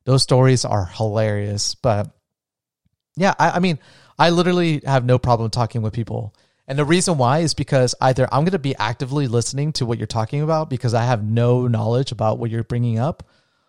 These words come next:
or I love what you're talking about and I, I'm gonna get super engaged because we have something in common. And that's why it's so easy for me now to just, like, you know, land on meeting up with these people later on or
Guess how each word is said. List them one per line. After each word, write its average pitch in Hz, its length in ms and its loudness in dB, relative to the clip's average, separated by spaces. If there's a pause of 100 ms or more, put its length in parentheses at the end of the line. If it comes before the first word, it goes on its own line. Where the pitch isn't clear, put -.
(200)
or 139 600 6 (440)
I 151 120 2
love 135 300 2
what 151 100 -6
you're 123 100 -6
talking 135 380 -6
about 170 400 -6 (200)
and 131 340 -2
I, 131 240 -2
I'm 135 180 -2
gonna 131 160 -6
get 120 220 -6
super - 260 -6
engaged - 520 -10
because - 440 -8
we 127 120 -8
have 127 120 -4
something 120 260 -8
in 107 80 -10
common. 107 420 -10 (800)
And 156 160 2
that's 165 200 2
why 202 100 0
it's - 140 -4
so 170 120 -2
easy 165 200 -4
for 160 100 -6
me 135 140 0
now 120 220 2
to 123 140 -4
just, 113 200 -4
like, 120 240 -2
you 135 60 -4
know, 113 320 -2 (440)
land 139 340 4
on 127 220 2
meeting 131 240 0
up 135 120 -2
with 127 100 -10
these 127 140 -6
people 123 240 -4
later 120 200 0
on 135 480 0
or 107 600 -4